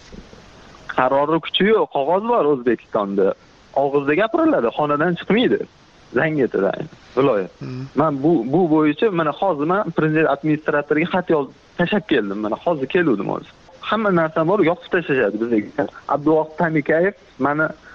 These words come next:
Speaker 1: o'n sakkizinchi mart kuni prezident viloyatga borishlaridan oldin anaqa tadbirkorlarni qo'llab-quvvatlash brifing bo'ldi o'sha yerda.
Speaker 2: Mhm.
Speaker 1: Biz kirib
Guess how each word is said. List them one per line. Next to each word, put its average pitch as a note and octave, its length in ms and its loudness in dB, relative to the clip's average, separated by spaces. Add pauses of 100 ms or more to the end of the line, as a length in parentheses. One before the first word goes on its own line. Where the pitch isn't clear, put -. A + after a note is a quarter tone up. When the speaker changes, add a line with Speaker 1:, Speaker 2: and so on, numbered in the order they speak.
(280)
Speaker 1:
o'n E3 220 2
sakkizinchi E3 520 -2
mart E3+ 300 -2
kuni F3 280 2
prezident D#3+ 560 0
viloyatga D#3 480 0
borishlaridan D3 680 0
oldin F#3 400 0 (340)
anaqa C#3 280 0
tadbirkorlarni D3+ 640 0
qo'llab-quvvatlash D3+ 760 0
brifing D3+ 500 0
bo'ldi F#2+ 280 2
o'sha - 280 -4
yerda. - 240 -2 (320)
Speaker 2:
Mhm. D3+ 360 0 (260)
Speaker 1:
Biz D3+ 260 0
kirib E3 280 0